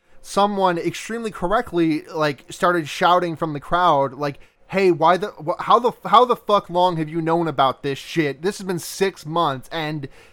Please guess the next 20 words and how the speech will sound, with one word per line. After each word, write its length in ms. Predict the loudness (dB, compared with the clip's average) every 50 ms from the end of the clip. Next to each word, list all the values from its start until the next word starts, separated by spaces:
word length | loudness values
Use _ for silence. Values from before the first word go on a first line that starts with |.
| -4 -2
like, 180 | -2 -2 -2
he 200 | -2 -4 -4 -4
started, 340 | 0 2 2 2 2 2 -2
he 160 | -4 -6 -4
just 120 | -4 -2 -2
started 260 | 0 -2 -2 -2 -4 -2
yelling, 460 | -2 -2 0 0 -2 -4 -6 -10 -10
and 240 | -10 -8 -8 -8 -10
it 100 | -8 -8
was 140 | -8 -6
all 240 | -4 -4 -2 -2 -4
correct 500 | -4 -6 -8 -6 -4 -2 -4 -4 -4 -8
shit. 320 | -10 -6 -4 -4 -4 -4 -4
And 220 | -6 -6 -4 -4
then, 300 | -4 -4 -4 -4 -6 -6 -4
uh, 380 | -2 0 2 2 2 0 0 -2 -4 -8 -8 -8 -10
<laughs> 280 | -18 -16 -14 -14 -6 -2
immediately 460 | 0 0 2 0 0 -2 -2 0 0
after, 260 | 0 0 -2 -4 -6
both 500 | -4 -2 0 0 2 2 0 -2 -6 -16